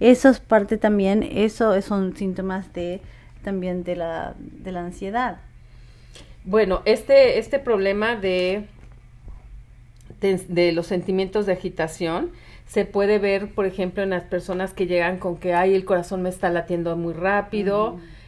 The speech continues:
Speaker 2: este, tengo sudoración, eh, ten-, siento que todo me tiembla, tengo la boca muy seca".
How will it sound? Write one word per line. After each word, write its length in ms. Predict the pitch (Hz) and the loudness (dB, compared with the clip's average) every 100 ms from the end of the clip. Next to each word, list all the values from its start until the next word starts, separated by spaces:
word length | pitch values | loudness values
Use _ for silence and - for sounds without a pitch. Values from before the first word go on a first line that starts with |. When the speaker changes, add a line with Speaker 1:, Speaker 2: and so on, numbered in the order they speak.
| - | -6
Speaker 2:
este, 340 | 185 - 190 | -6 -2 -2
tengo 540 | 190 196 185 190 180 175 | 0 0 2 4 4 2
sudoración, 1080 | 202 180 175 175 - 208 196 202 208 214 214 - - - | -2 0 0 0 -2 -2 0 0 0 -2 -6 -16 -10 0
eh, 320 | 196 185 180 | 2 4 2
ten-, 220 | 208 190 | 0 -2
siento 300 | 185 214 208 | -2 -2 -2
que 100 | 214 | -4
todo 240 | 214 202 196 | 0 0 2
me 140 | 185 | 0
tiembla, 840 | 185 208 202 208 202 196 196 202 - - - | -2 0 0 0 -2 0 0 -2 -8 -12 -4
tengo 180 | 208 208 | 0 2
la 100 | 185 | 2
boca 260 | 175 185 | 0 -2
muy 160 | 185 185 | -2 -4
seca". 840 | - 220 214 214 214 202 208 208 | -6 -2 0 0 0 0 0 -4